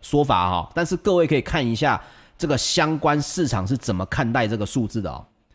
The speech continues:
市场的预测，这个中位数呢，是二零二三年第三季度之前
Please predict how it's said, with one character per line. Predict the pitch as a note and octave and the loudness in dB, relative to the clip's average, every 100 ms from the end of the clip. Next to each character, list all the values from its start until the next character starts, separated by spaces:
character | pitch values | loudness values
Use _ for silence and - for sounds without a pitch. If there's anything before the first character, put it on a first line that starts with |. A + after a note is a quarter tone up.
| _ _ _ _ _ | _ _ _ _ _
市 | - - C4 | -4 0 2
场 | D3+ A#2 | 2 2
的 | B2 | 0
预 | G#3+ F#3 | 0 0
测， | G3+ D3+ | 2 2
这 | F3+ | 2
个 | D3+ | -2
中 | - F3 E3+ | 2 2 4
位 | D#3+ | 4
数 | C#3 D#3 B2+ | 4 2 2
呢， | A2 G#2+ A2 - _ _ | 0 0 -4 -14 _ _
是 | - G3+ D3+ - | 0 2 2 4
二 | G#3+ | 4
零 | D3+ C#3 - | 6 2 2
二 | F3 D3+ | 2 2
三 | D3 D3 | 2 0
年 | G2 G#2+ - | 0 -2 -2
第 | G3+ D3+ B2 | 0 0 0
三 | C#3+ C#3 C#3+ - | 0 0 -2 -4
季 | F#3 D3 | -2 0
度 | D3+ C3 | 2 0
之 | C3 C3+ | 0 -2
前 | - G2 F#2 | 0 -2 -2